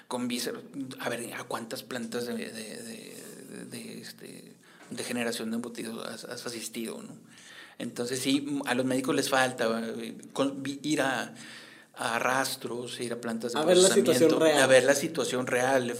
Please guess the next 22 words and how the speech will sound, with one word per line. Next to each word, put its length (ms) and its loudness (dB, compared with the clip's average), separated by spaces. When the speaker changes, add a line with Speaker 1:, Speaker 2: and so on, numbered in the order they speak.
Speaker 1:
Ellos 640 -2
están 460 0
nada 220 0
más 340 -6
con 140 2
lo 80 2
que 100 -8
tienen 260 -4
en 100 -2
conciencia. 440 -4
Ellos 180 -2
todavía 400 0
creen 280 -2
que 100 -2
hay 80 -4
plantas 380 -6
de 60 -8
alimentos 540 -8
en, 260 -10
en 180 -12
Nuevo 280 -4
León 340 -4